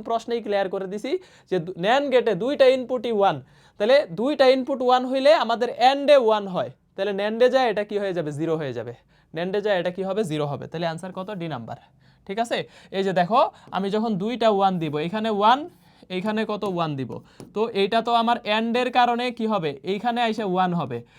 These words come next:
তাহলে nand-এর কারণে, nand মানে কি? একটা not দিয়ে দিতে হবে। তো ওয়ান কে not করলে কত হবে? জিরো হবে। তাহলে আনসার কত বলো তো? ডি নাম্বার। ঠিক আছে? সুন্দর প্রশ্ন না? পরেরটাই যাই। বাইনারি ওয়ান ওয়ান ওয়ান এর পরের সংখ্যা কত? ওয়ান ওয়ান ওয়ান মানে কি? সেভেন, ফোর টু ওয়ান, সাত।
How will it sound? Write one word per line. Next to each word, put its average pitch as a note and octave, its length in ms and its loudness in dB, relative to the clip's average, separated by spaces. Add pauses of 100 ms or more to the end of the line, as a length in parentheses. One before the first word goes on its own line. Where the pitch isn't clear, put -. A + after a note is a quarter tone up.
(180)
তাহলে G3 140 -4
nand-এর A3+ 580 0
কারণে, A#3+ 320 2
nand A#3 300 0
মানে A3+ 200 -2
কি? G#3+ 140 -6
একটা G#3 200 -6
not G3+ 220 -2
দিয়ে F#3 280 -4
দিতে F#3 220 -4
হবে। D#3 260 -4 (320)
তো G3+ 180 -2
ওয়ান A3 280 4
কে A#3 140 -2
not G#3+ 260 -4
করলে A3 260 -4
কত G3+ 160 -6
হবে? D3+ 220 -2
জিরো C#3 220 -6
হবে। C3 240 -12
তাহলে E3+ 180 -4
আনসার F3+ 280 -2
কত F#3+ 200 -4
বলো F3+ 200 -4
তো? G#3 120 -6
ডি F3+ 140 -4
নাম্বার। B2+ 280 -10 (440)
ঠিক G3 120 -12
আছে? A3+ 240 -4 (240)
সুন্দর A3 320 -2
প্রশ্ন G#3+ 260 -4
না? A#3 120 -4
পরেরটাই F#3+ 400 -4
যাই। D#3 100 -4
বাইনারি G3+ 400 0
ওয়ান G#3 300 2
ওয়ান A3 180 -2
ওয়ান G#3 180 -2
এর A3 100 -2
পরের A3 260 -2
সংখ্যা G3+ 300 -8
কত? E3+ 180 -6
ওয়ান G#3+ 240 -2
ওয়ান A3+ 160 -4
ওয়ান A3 160 -4
মানে G3 200 -6
কি? E3+ 120 -10
সেভেন, F#3 400 0 (320)
ফোর A3+ 260 4 (120)
টু G#3 180 2
ওয়ান, D#3 200 2
সাত। G#3 260 4